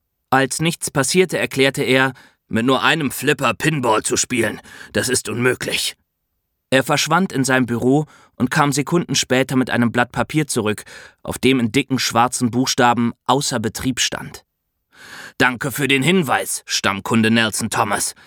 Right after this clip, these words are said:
sagte er und klebte das Blatt auf Bright Star One.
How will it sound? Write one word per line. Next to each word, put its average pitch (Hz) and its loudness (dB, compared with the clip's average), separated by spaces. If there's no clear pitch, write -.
sagte 95 0
er 104 0
und 110 0
klebte 127 2
das 104 -4
Blatt - -2
auf - -6
Bright 110 0
Star 104 0
One. 104 -2